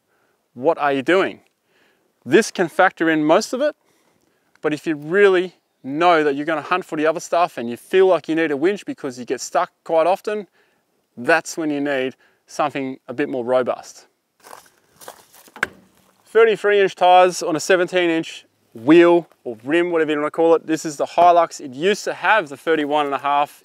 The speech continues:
inch tires and the same rims that are on now. It's a compromise putting this size on it. This is the biggest size that you could practically fit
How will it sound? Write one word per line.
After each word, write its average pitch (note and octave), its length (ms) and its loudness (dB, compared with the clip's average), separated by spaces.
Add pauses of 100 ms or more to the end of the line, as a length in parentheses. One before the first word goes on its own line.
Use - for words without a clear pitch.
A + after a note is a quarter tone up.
inch C#3 400 -6 (540)
tires C3+ 680 2 (840)
and C3+ 120 0
the B2+ 60 -4
same B2 240 -4
rims A#2+ 240 -6
that A#2+ 80 -4
are A2+ 80 -4
on A2+ 120 -8
now. A#2 240 -4 (1200)
It's F3 180 0
a A3 40 -10
compromise G3 560 0
putting D#3 340 -2
this C#3+ 140 -4
size C#3 280 4
on E3 100 0
it. B2 140 -4
This G3 180 -2
is A3+ 100 -4
the A3 80 0
biggest F#3+ 320 0
size E3 680 2
that D3 160 0
you D3+ 60 -4
could D3+ 140 -6
practically A3 760 -2
fit A#3 320 -8